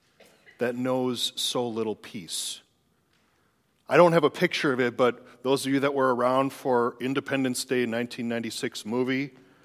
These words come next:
there's that line with the alien when they, they ask for peace, and what does the alien say? "Peace, no peace."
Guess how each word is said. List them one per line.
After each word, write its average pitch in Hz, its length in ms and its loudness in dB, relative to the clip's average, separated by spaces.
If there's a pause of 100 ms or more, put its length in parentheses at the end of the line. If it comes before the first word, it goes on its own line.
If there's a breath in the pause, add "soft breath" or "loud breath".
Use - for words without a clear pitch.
(240 soft breath)
there's 120 160 -2
that 120 220 2
line 123 340 0
with 123 140 -4
the - 120 -6
alien 123 600 -4 (100)
when 117 140 -6
they, 110 260 -6 (240 soft breath)
they 120 120 -4
ask 117 200 -4
for 120 100 -10
peace, - 380 -8
and 117 80 -6
what 117 80 -2
does 104 80 -8
the 101 180 -6
alien 117 300 -4
say? 110 320 -6 (400 soft breath)
"Peace, - 760 -14 (300)
no - 600 -14 (140)
peace." - 1040 -12